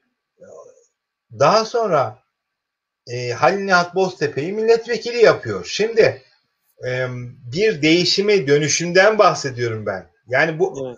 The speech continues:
Speaker 1: öyle bir eleştiri yapıyor ki dağlarda gezen Kürklü Paşa diyor mesela. Milli
Speaker 2: Hmm.
Speaker 1: mücadele döneminde. E,
Speaker 2: Hmm.
Speaker 1: Ayne-i Devran kitabında, Siham-ı İlham'da.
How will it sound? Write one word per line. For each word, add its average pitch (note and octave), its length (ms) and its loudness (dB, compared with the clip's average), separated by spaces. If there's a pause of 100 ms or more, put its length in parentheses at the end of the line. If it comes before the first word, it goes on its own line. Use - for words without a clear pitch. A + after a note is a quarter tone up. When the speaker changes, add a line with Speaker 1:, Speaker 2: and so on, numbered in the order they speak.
(120)
Speaker 1:
öyle F#3 240 4
bir G#3+ 140 4
eleştiri F#3+ 480 2
yapıyor G3+ 420 2
ki B2+ 300 0
dağlarda F#3+ 540 6
gezen G3+ 440 2
Kürklü G3+ 460 -6
Paşa G3 380 2
diyor F3 180 -2
mesela. G#2 560 -10 (280)
Milli D#3+ 380 -8
Speaker 2:
Hmm. F3 60 -6
Speaker 1:
mücadele D3+ 580 2
döneminde. A#2+ 580 -6 (680)
E, B2+ 160 -4
Speaker 2:
Hmm. A#2 240 -14
Speaker 1:
Ayne-i D3 580 2
Devran C#3 420 2
kitabında, B2 520 0
Siham-ı C3+ 520 0
İlham'da. B2 540 -2